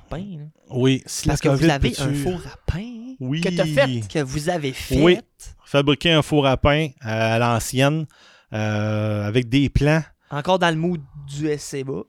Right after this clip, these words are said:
Speaker 1: du S C A.
Speaker 2: Oui, mais, euh, là, c'était mes parents. Mes parents en avaient fabriqué un, euh, quand je restais avec eux autres.
Speaker 1: Ok.
Speaker 2: Du
Speaker 3: Ok.
Speaker 2: temps que j'étais chez mes parents. Puis, euh, je m'étais promis qu'un jour, j'en aurais un dans ma cour aussi. Puis oui, je l'ai fait avec mes parents.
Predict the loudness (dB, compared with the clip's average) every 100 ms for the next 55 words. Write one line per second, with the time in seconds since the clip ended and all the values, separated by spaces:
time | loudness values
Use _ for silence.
0 | -12 -6 -6 -6 -6 -6 -6 0 2 2
1 | 0 2 4 6 8 8 6 6 2 0
2 | 0 4 4 4 0 -4 -10 -8 -2 -2
3 | 0 2 2 2 2 2 2 2 2 -2
4 | -8 -14 -6 -4 -4 -4 -4 -2 -4 -4
5 | 0 2 4 4 4 2 2 2 0 -4
6 | -8 -20 _ _ -18 -12 -12 -10 -6 0
7 | 2 2 0 -2 -2 0 0 0 -6 -12
8 | -20 -20 -20 _ _ -18 -8 -2 2 4
9 | 4 0 -2 -2 0 0 0 -2 -2 0
10 | 0 -2 -2 -2 -2 -2 -4 0 2 2
11 | -2 -4 -8 -8 -16 -14 -6 -4 0 0
12 | 0 0 0 -2 -4 -6 _ 0 2 0
13 | -2 -2 0 -2 -4